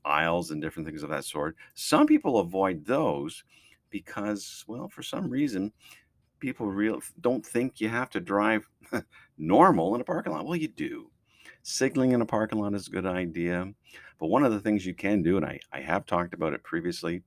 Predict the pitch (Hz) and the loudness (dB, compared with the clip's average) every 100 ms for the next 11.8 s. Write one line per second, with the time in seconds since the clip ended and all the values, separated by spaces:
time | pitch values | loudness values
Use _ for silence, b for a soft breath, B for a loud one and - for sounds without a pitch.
0 | b b b b 165 - 147 143 131 120 | b b b b -10 -2 -2 0 -4 -4
1 | - 107 107 98 101 78 76 82 82 80 | -4 -2 -2 0 0 2 2 0 0 -2
2 | 80 82 78 73 76 - 69 69 67 80 | -2 -2 0 -2 -4 -6 -6 -6 -4 0
3 | 85 82 87 85 - - B B B B | 0 0 -2 -4 -6 -18 B B B B
4 | - 87 92 85 85 80 87 82 80 - | -8 -2 0 2 0 0 -2 -2 -2 -6
5 | 73 - 76 71 - 76 76 76 73 69 | -10 -4 -2 -2 -4 -8 -6 -4 -2 -2
6 | - 64 - - 101 101 98 92 95 92 | -4 -16 -18 -4 0 0 0 0 0 0
7 | - 92 92 - - B B B _ 71 | -2 -4 -6 -10 -20 B B B _ -10
8 | 69 - 78 71 76 73 73 - 73 73 | -10 -4 -4 -4 -4 -4 -8 -8 -6 -6
9 | 73 76 73 76 71 71 69 - - 71 | -6 -4 -6 -8 -8 -8 -8 -8 -6 -6
10 | 71 - - - - _ 90 101 92 - | -6 -8 -10 -10 -12 _ 6 6 4 2
11 | 85 80 82 - 78 78 78 | 2 2 -4 -4 -2 0 -2